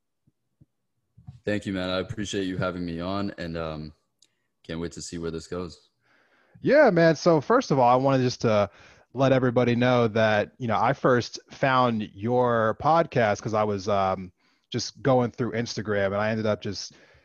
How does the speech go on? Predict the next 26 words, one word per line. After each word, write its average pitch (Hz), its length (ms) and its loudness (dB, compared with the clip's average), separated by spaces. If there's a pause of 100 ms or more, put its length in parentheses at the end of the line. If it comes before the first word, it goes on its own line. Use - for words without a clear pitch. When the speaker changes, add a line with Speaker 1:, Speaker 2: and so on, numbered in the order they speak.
(240)
Speaker 2:
catching 139 680 0 (460)
your 160 460 2
podcasts, 107 1000 0
well, 113 240 0
I'm 113 140 0
catching 123 340 -2
your 98 380 -2 (100)
I 104 160 0
G 117 280 -4
page 98 420 -4
and 95 120 -10
then 95 120 -10
just, 95 220 -12
like, 92 140 -6 (180)
being 110 180 -4
really 107 200 -4
interested 113 440 -6
in 98 60 -8
the 92 80 -8
topic. 107 480 -2
I've 117 200 0
always 117 240 2
been 107 140 -8
really 104 220 -2
interested 98 600 -8
in 98 440 -8